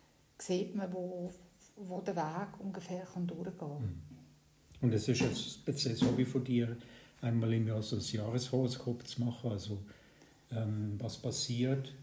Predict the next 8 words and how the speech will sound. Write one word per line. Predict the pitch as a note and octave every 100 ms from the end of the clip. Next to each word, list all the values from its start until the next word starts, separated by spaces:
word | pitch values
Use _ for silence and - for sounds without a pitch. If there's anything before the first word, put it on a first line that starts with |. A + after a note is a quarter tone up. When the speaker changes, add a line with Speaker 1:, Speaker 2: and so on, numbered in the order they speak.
| -
Speaker 2:
in | A#2
der | G#2 A#2
Welt? | A2 A2+ A2+ D3 D3 - - - - - -
Äh, | A#2 G#2+ G#2+ G2
wie, | G#2+ A2+
ähm, | A#2 A2 A2 G#2+ G#2+ B2+ E3+ D#3
wo | B2
sind, | A#2+ A#2+ A2+ G#2 -